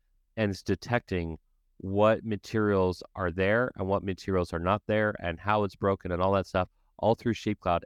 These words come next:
and in real time telling us the economic damage of a disaster. You're saying that if we s-, use drones to do that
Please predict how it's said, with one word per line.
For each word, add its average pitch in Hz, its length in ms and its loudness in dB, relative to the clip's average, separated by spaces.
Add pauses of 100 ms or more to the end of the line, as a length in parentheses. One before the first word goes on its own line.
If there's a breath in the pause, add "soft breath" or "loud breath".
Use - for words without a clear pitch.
and 95 120 -2
in 92 160 -2
real 110 220 2
time 95 500 0 (300)
telling 98 400 2
us 85 340 0 (380)
the 90 520 0 (920)
economic 104 600 2
damage 92 360 0
of 85 80 0
a 85 40 0
disaster. 82 640 -2 (640)
You're 107 140 2
saying 101 500 0
that 85 220 2
if 92 260 -6
we 92 220 2
s-, - 320 -10
use 95 400 0
drones 90 460 0
to - 120 -8
do 90 260 -2
that 80 360 0